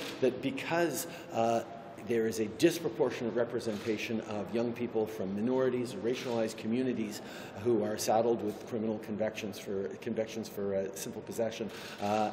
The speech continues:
as a significant further challenge to a success in the job market. Uh, this is going to make a real difference to people who've, uh, who've been, uh, unfairly impacted by, uh,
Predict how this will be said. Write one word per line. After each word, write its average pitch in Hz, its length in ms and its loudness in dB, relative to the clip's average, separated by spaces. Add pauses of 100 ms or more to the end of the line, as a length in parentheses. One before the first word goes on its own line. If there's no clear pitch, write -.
as 110 260 0
a 104 140 0
significant 120 800 0 (540)
further 156 460 10 (200)
challenge 117 640 2
to 107 260 2
a 104 40 -2
success 107 460 -2
in 107 80 -4
the 104 60 -4
job 110 340 0
market. 110 340 -2 (260)
Uh, 110 200 4 (100)
this 127 180 0
is 127 100 -6
going 117 160 0
to 110 60 2
make 107 200 0
a 110 60 0
real 113 200 4
difference 110 360 -2
to 104 60 -4
people 113 300 -2
who've, 113 320 0 (260)
uh, 107 180 4 (100)
who've 127 320 -2
been, 120 280 4 (240)
uh, 107 260 0 (380)
unfairly 127 680 4
impacted 104 760 -2
by, 101 320 2
uh, 101 260 -2